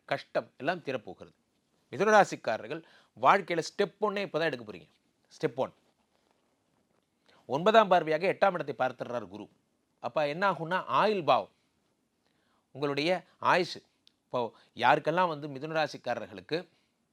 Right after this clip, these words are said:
தன்னுடைய கணவர் வந்து, பெண்களுக்கு சொல்றேன், தன்னுடைய கணவர் வந்து ஐ சி யூல இருக்கார், உடம்பு முடியாம இருக்காருன்னா கவலையப்படாதீங்க.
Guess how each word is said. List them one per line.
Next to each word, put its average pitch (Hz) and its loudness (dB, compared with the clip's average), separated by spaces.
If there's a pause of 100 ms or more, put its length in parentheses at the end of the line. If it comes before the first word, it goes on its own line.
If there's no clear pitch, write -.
(540)
தன்னுடைய 127 -4
கணவர் 165 2
வந்து, 131 -6
பெண்களுக்கு 165 0
சொல்றேன், 90 -12 (120)
தன்னுடைய 131 -8
கணவர் 151 -4
வந்து 139 -2
ஐ 120 0
சி 143 -8
யூல 131 -6
இருக்கார், 113 -4 (960)
உடம்பு 160 0
முடியாம 160 0
இருக்காருன்னா 120 -4
கவலையப்படாதீங்க. 135 0